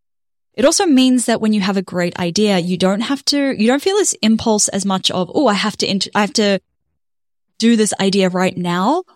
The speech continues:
before I forget it." I mean, personally, like, if I don't write something down or I don't do it straight away, it's forgotten. Um, so having it in a sort of repository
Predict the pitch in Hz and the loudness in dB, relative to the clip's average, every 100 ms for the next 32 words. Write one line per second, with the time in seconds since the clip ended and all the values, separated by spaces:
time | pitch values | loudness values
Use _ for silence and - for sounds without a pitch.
0 | _ - - 185 175 175 175 156 - - | _ -10 -4 -2 -2 -2 -4 -4 -4 -6
1 | - 190 180 202 233 269 285 277 - 208 | -4 -2 0 2 2 2 0 0 -4 -4
2 | 180 - - 190 185 240 269 196 185 - | -4 -6 -10 -2 0 2 0 0 0 -2
3 | 180 190 175 165 208 277 - _ _ _ | -6 -6 -4 -2 0 0 -2 _ _ _
4 | 190 185 180 180 170 175 175 - 185 170 | 0 2 4 2 0 0 0 0 0 0
5 | 160 165 208 - - 160 92 - - - | 2 0 0 -4 -4 -2 -2 -4 -8 -14
6 | _ _ _ _ - 170 160 151 - _ | _ _ _ _ -2 2 2 -2 -6 _
7 | _ _ _ _ - 202 190 - 196 208 | _ _ _ _ 0 4 4 2 0 2
8 | 240 247 - - - - 202 196 - - | 2 0 0 -2 -2 -2 0 0 -2 -4
9 | 185 - _ _ _ - 175 185 - 180 | -4 -6 _ _ _ -4 -2 -2 -2 0
10 | 185 202 202 | 0 2 0